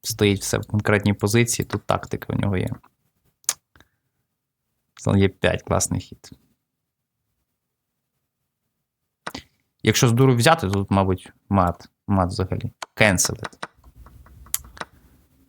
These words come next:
Тактика.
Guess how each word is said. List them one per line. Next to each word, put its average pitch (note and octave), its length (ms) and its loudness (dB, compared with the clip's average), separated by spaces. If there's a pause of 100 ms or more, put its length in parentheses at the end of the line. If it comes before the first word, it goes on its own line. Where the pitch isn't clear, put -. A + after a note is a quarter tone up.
(2000)
Тактика. - 480 -4